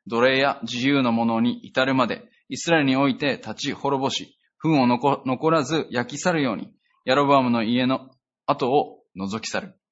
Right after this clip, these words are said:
ヤロブアムに属する者で、町に知る者は犬がこれを食らい、野で知る者は空の鳥がこれを食らう。主がこう仰せられたのです。」かなり厳しい話ですね。まず、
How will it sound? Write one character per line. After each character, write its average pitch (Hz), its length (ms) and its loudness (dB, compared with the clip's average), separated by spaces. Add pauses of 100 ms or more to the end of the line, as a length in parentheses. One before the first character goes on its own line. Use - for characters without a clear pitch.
(240)
ヤ 123 140 2
ロ 135 100 4
ブ 127 80 0
ア 123 80 4
ム 120 80 2
に 113 80 0
属 113 180 -6
す - 120 -8
る 127 80 -2
者 120 180 0
で、 127 240 0
町 113 260 -6
に 120 120 -2
知 - 160 -4
る 131 100 -4
者 131 220 0
は 113 100 0
犬 123 240 -4
が 139 140 2
こ 110 120 -8
れ 113 120 -2
を - 20 -2
食 - 160 -10
ら 95 120 -4
い、 - 140 -14 (280)
野 139 100 2
で 127 80 2
知 127 140 0
る 123 80 -2
者 120 200 -2
は 123 180 2
空 135 200 -2
の 113 120 0
鳥 110 180 -4
が 120 120 0
こ 92 140 -10
れ 107 100 -2
を 104 40 -2
食 98 160 -8
ら 82 100 -4
う。 - 160 -16 (140)
主 - 140 -10
が 95 120 0
こ 107 380 -2
う - 20 -12
仰 104 80 -2
せ 107 140 -4
ら 104 100 0
れ 92 60 -6
た - 100 -14
の - 140 -18
で - 100 -20
す。」 - 300 -18 (760)
か - 140 -6
な 156 80 4
り 113 80 -4
厳 98 220 -10
し 92 80 -10
い 92 40 -8
話 82 220 -12
で - 80 -20
す - 140 -18
ね。 - 180 -18 (880)
ま 226 140 6
ず、 175 340 2